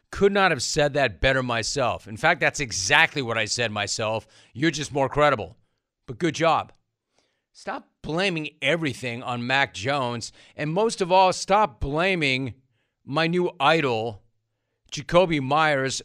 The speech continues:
throwing the ball directly to Chandler Jones and then blaming that on Mac because he couldn't bring down this monster. What quarterback could? Maybe Josh Allen? Who?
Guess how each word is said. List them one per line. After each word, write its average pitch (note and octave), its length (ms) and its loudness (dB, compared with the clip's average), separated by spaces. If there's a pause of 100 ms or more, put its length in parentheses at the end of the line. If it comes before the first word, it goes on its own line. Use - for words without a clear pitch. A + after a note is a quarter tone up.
throwing E3 600 0
the C#3+ 80 -2
ball A2+ 560 2 (300)
directly D#3 500 0
to C#3+ 100 -2
Chandler D3 500 -2
Jones C3 500 -2
and E3+ 160 -8
then F3 120 0
blaming F#3+ 500 0
that F#3+ 280 4
on C#3+ 220 4
Mac G#2+ 400 -2 (580)
because E3 320 -2
he D3+ 80 -2
couldn't D#3 300 0
bring D3+ 280 0
down C#3 440 0
this A2+ 260 -4
monster. A#2 580 -4 (580)
What C4+ 260 6
quarterback B3+ 640 4
could? F3 400 -2 (1120)
Maybe D#3+ 540 0
Josh G3+ 380 2
Allen? A3+ 420 2 (2250)
Who? B3+ 480 -2